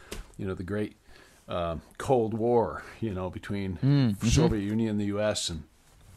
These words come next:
Speaker 1: and that was very much part of his burden, and the answer to it was the gospel, you know.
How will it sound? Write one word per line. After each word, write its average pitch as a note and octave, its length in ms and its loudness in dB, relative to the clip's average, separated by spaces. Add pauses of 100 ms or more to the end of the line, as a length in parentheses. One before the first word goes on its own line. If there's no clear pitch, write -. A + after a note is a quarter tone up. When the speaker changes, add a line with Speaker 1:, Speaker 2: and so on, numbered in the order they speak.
(120)
Speaker 1:
and C3+ 80 -2
that E3 80 4
was F#3 120 6
very D3 200 6
much C3+ 200 0
part C3+ 200 8
of A#2 60 0
his A2+ 160 -2
burden, A2+ 480 -2 (340)
and A#2 240 0
the G2+ 80 -2
answer B2 400 0
to F#2+ 220 -2
it - 100 -6
was F#2 160 -2
the F#2+ 60 -4
gospel, - 580 -2 (200)
you E2+ 100 -12
know. F2 220 -8